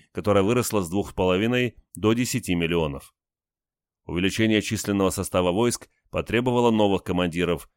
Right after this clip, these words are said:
в частности старшего и высшего комсостава. В Рейхе во главу дивизии поставили майоров,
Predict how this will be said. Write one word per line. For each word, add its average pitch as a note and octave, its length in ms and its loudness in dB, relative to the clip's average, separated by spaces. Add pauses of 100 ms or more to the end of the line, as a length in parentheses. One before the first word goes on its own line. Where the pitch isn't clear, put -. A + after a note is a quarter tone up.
(140)
в - 60 -20
частности G#2 440 0
старшего G#2+ 520 0
и F#2+ 160 -4
высшего F#2+ 360 -2
комсостава. E2 800 -4 (920)
В D#2 100 -10
Рейхе C#3 340 0
во A2 120 0
главу A2 280 0
дивизии A#2 340 -2
поставили G2 460 0
майоров, E2+ 580 0